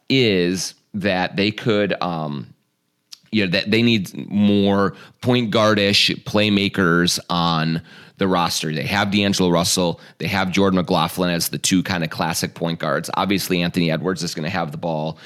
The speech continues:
in his hands a lot. Jaylen Nowell will, can do that coming off the bench, but still, you'd like to have a little bit more creation, a little bit more, um, i-,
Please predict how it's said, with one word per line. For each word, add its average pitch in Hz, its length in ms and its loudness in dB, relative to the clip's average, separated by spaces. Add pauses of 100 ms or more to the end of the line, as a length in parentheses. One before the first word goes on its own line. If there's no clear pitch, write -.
(240)
in 101 140 0
his 90 260 0
hands 87 340 -2
a 82 60 -4
lot. 73 340 -4
Jaylen 95 360 2
Nowell 87 420 2
will, 76 420 -6
can 98 240 0
do 90 200 0
that 80 260 -4
coming 92 240 -2
off 80 160 -6
the 95 80 -4
bench, 78 480 -6 (260)
but 104 120 -2
still, 160 320 2
you'd 110 180 2
like 104 220 0
to 113 80 0
have 98 220 0
a 92 40 2
little 92 260 2
bit 87 180 0
more 85 280 0
creation, 82 840 0
a - 60 -2
little 90 220 0
bit 90 200 -2
more, 82 580 0 (460)
um, 76 760 0
i-, 95 140 0